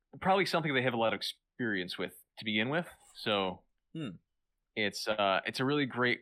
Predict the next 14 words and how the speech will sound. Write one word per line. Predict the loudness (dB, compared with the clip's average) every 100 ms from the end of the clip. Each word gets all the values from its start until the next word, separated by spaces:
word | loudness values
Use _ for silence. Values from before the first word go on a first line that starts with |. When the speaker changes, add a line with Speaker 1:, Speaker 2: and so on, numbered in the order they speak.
| -2
Speaker 1:
way | 2 4 4 2 0
to | -4
kind | -2 0 0 -2
of | -6 -18 _ -6
get | -4
your | -4
first | -4 -2 -2
step | 0 0 0
into | -4 -4
the | -6
Star | -2 -2
Trek | -2 -6 -6
world. | -8 -8 -10 -18 _ _ _ _ _ _ _ _
Speaker 2:
Agreed, | -12 -6 -6 -6